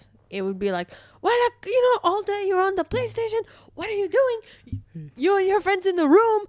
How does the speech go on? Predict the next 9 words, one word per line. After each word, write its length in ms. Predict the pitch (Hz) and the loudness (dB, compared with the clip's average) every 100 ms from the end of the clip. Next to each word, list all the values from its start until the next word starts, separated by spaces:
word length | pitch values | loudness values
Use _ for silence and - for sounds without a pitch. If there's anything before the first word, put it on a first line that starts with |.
| - - 370 | -14 -4 -4
up 160 | - 381 | -2 -6
until 200 | 349 370 349 | -2 -2 -2
the 60 | 339 | -2
middle 180 | 392 381 | -2 -2
of 60 | 320 | -4
the 60 | 320 | -4
night 140 | 403 - | -6 -8
screaming." 440 | - 427 466 440 392 254 - _ _ _ _ _ - 226 | -4 0 0 0 -2 -4 -14 _ _ _ _ _ -10 -2
That, 300 | 214 190 - | 2 0 -2